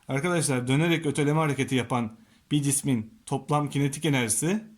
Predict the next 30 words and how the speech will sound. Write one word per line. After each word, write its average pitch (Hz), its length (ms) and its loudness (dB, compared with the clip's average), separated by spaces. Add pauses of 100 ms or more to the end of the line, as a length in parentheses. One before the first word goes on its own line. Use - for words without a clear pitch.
(120)
kinetik 131 340 -2
enerjilerin 120 540 0
toplamı 127 360 -2
nedir? 165 340 0 (500)
Dönme 151 320 2
kinetik 143 340 0
enerjisi 131 600 0 (360)
ve 180 180 0
öteleme 143 440 0
kinetik 131 340 -2
enerjisinin 123 420 0
toplamıyla 143 540 0
bulunur. 107 360 -4 (760)
Arkadaşlar 156 520 0
öteleme 175 400 2
kinetik 202 320 0
enerjisi 160 440 0
bildiğiniz 147 640 2 (440)
bir 170 140 2
bölü 131 160 4
iki 127 140 0
M 180 160 2
V 143 140 2
kare. 110 260 -6 (140)
Öteleme 143 420 0
zaten 123 280 0
ileri 156 240 2
doğru 123 180 2
gitmek 156 360 -2
demek. 104 220 -10